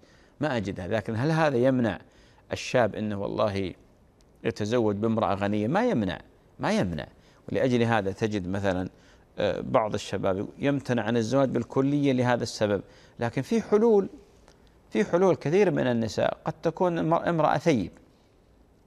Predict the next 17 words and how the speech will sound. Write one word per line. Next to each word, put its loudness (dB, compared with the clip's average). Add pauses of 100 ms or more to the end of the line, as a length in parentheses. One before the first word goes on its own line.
(140)
عندها 0
غنى 0
وترضى 0 (200)
بزوج 0 (500)
معدوم 2
من -2
جهة 0
المال، -2 (500)
ليس 2
عنده -2
شيء. -12 (500)
فبعض 0
الشباب 2
للأسف 0
الشديد -4
تركيزه 2
دائمًا 2